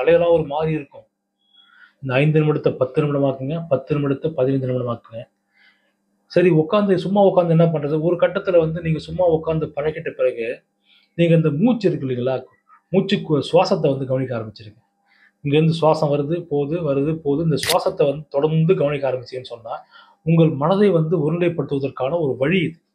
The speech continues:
சுவாசத்தை கவனிக்க கவனிக்க நீங்கள் வந்து இந்த தியானத்துல வந்து ஒரு கட்டத்துக்கு மேல போக, போக, போக உங்கள் முகம் வந்து ஒரு பொலிவு பெறும். ஒரு தேஜஸ்ன்னு சொல்லுவாங்கல்ல, அந்த மாதிரி வந்து ஒரு பொலிவு வந்து உங்களுக்கு கிடைக்கும்.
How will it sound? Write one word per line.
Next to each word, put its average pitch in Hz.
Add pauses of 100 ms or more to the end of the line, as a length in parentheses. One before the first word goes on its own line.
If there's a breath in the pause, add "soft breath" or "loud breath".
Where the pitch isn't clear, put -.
(400 soft breath)
சுவாசத்தை 165
கவனிக்க 147
கவனிக்க 123 (320)
நீங்கள் 151
வந்து 160
இந்த 147
தியானத்துல 160
வந்து 151
ஒரு 139
கட்டத்துக்கு 147
மேல 139
போக, 143
போக, 127
போக 120 (400 soft breath)
உங்கள் 139
முகம் 139
வந்து 143
ஒரு 131
பொலிவு 175
பெறும். 113 (140)
ஒரு 123 (240)
தேஜஸ்ன்னு 175
சொல்லுவாங்கல்ல, 135
அந்த 120
மாதிரி 147
வந்து 139
ஒரு 135
பொலிவு 156
வந்து 131
உங்களுக்கு 120
கிடைக்கும். -